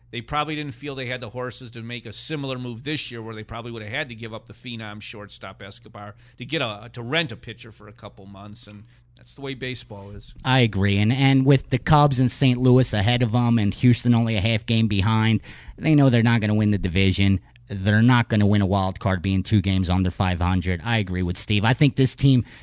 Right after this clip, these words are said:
Speaker 2: is starting, the organization at least, if not the players, are starting to look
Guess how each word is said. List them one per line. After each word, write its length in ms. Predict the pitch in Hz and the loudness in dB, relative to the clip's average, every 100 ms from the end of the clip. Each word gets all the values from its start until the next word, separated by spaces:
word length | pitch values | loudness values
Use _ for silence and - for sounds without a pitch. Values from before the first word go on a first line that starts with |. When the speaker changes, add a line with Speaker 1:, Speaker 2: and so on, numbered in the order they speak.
| - - - | -20 -10 0
Speaker 2:
is 180 | 120 | 0
starting, 460 | - - 120 117 104 | 0 -2 0 0 2
the 80 | 120 | 4
organization 720 | 143 127 110 127 143 - 110 | 4 4 2 2 2 2 0
at 120 | 98 | 0
least, 300 | 95 98 - | -2 -2 -2
if 140 | 104 131 | -4 -2
not 200 | 135 - | -2 -4
the 60 | |
players, 600 | 139 160 135 110 101 - - - - - | -2 0 2 2 0 -2 -8 -20 -12 -2
are 140 | 127 | -2
starting 340 | - - 117 113 | 0 0 0 0
to 60 | |
look 240 | 104 110 | 0 0